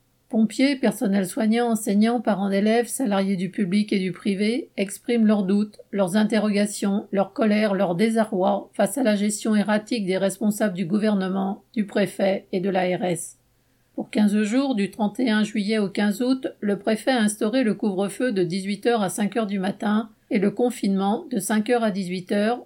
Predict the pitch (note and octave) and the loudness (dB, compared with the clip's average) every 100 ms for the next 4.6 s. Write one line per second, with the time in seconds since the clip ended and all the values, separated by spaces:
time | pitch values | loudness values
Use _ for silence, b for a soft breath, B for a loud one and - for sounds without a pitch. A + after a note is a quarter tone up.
0 | _ G#3+ - A3 A#3 G#3+ A#3+ F#3+ F3 F#3 | _ -4 -2 -2 0 0 0 2 0 0
1 | A3 G3+ A3+ G#3+ - F#3 G3 - G#3 G3 | -2 0 0 0 -2 -4 -4 -2 0 0
2 | G3 F#3+ F3+ - F#3+ G#3 A3+ A3+ G#3+ _ | -2 -4 -6 -4 -2 0 2 0 -2 _
3 | A#3 - - A#3+ A3+ A#3 A3 G#3 G#3 G#3+ | -8 -4 -2 -4 -2 0 2 2 0 0
4 | F#3+ F#3 G3+ G3+ B3+ - | -2 0 0 0 -4 -8